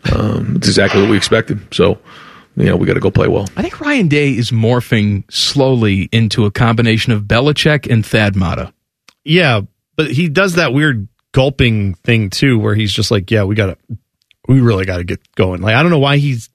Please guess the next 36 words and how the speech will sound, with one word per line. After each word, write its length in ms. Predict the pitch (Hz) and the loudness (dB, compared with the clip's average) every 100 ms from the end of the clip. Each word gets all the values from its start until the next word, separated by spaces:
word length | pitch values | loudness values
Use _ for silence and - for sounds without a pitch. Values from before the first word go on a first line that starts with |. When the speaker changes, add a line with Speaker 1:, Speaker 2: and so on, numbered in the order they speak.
| - | -2
Speaker 3:
doing 280 | 123 156 | 0 2
that 80 | 98 | 0
Speaker 2:
He's 40 | 117 | 0
got, 120 | 156 | 0
Speaker 3:
so 60 | 85 | 2
much. 80 | |
Speaker 2:
he's 120 | 147 131 | 0 2
got 240 | 175 170 | 0 0
cotton 340 | - 202 202 117 | 0 0 2 2
mouth. 360 | 92 69 - _ _ - | 2 -4 -10 _ _ -12
Speaker 3:
I 60 | 95 | -8
guess. 240 | - 143 | -2 2
Speaker 2:
He's 100 | 147 | 2
got 220 | 151 123 | 2 0
Cotton 340 | - 175 - 185 | -2 -2 0 -2
Fitzsimmons 600 | - 165 - 220 170 113 | 0 -2 0 2 2 2
in 80 | 123 | 2
his 120 | 117 | 2
mouth. 460 | 123 151 147 - - _ _ _ _ | 2 2 0 -2 -10 _ _ _ _
<laughs> 500 | - - - - _ | -4 -4 -4 -12 _
Speaker 3:
Something. 560 | _ - 113 - - 85 _ _ _ _ _ _ _ _ _ _ _ _ | _ -4 -4 -4 -8 -14 _ _ _ _ _ _ _ _ _ _ _ _
Sure. 440 | - - 98 90 - - - _ _ | -10 -2 -2 -2 -6 -20 -20 _ _
Speaker 2:
Uh, 500 | 135 151 151 156 165 143 | 0 2 2 0 0 0
I 120 | 190 | 0
had 300 | 185 302 415 | 2 2 2
an 100 | 302 | 0
offense. 480 | 190 233 - 165 151 | 0 -2 0 0 2
He's 160 | 202 | 0
talked 220 | - 247 214 | 0 0 0
about 140 | 214 | 0
James 260 | 170 214 190 | 2 2 2
Laurinaitis. 420 | 185 202 294 - | 2 2 0 0
You 40 | |
wanna 120 | 127 117 | 2 4
hear 120 | 127 | 2
that? 260 | 139 254 | 2 -2